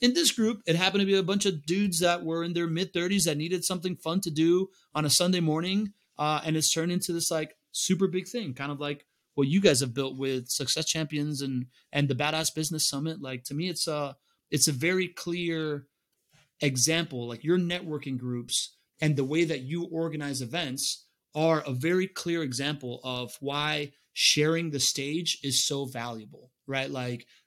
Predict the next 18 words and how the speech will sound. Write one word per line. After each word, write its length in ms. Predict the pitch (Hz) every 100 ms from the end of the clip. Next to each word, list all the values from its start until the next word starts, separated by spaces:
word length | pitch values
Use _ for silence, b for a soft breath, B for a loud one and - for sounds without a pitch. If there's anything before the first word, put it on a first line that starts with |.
| _
you 200 | 151 214
guys 460 | 180 139 135 135 -
can 260 | 151 131
very 280 | 127 190 196
easily 380 | 160 185 151 139
walk 300 | 135 156 160
up 140 | 160
there 80 | 151
and 140 | 131 127
be 120 | 175
the 160 | 170
experts 400 | 151 - 160 156
and 120 | 139 131
just 180 | 143
talk 180 | 160 147
down 180 | 147 160
to 40 |
people, 500 | 131 135 131 139 139